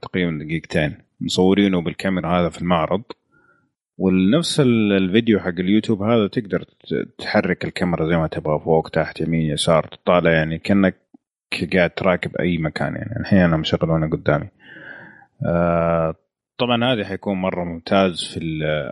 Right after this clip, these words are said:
مثلا لما تطلع رحلة أو حاجة زي كذا وتبغى تصور جميع ال-، الأجواء، حيكون شيء جدا، جدا ممتاز.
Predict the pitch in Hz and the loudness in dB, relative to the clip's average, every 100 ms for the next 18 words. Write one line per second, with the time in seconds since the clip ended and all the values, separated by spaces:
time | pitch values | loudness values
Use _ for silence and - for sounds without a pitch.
0 | - 78 82 - 90 80 80 92 85 78 | -10 -6 -6 -6 -6 -6 -4 -6 0 2
1 | 80 - - 80 80 78 - 87 78 80 | 2 0 -2 -2 0 -2 -2 -2 -2 -2
2 | 78 78 98 87 80 - 80 80 - 92 | -4 -2 0 0 0 -2 -6 -6 -2 0
3 | 85 85 80 85 80 78 80 80 80 82 | 2 0 -2 0 -2 -2 -6 -6 -6 -8
4 | 82 - - - - 92 110 - - - | -10 -12 -8 -2 2 6 4 2 -6 -8
5 | 87 - 95 85 - 85 80 80 - 80 | -6 0 0 0 -2 -2 -4 -10 -4 -4
6 | 82 80 - - - - - | -2 -4 -4 -8 -8 -10 -10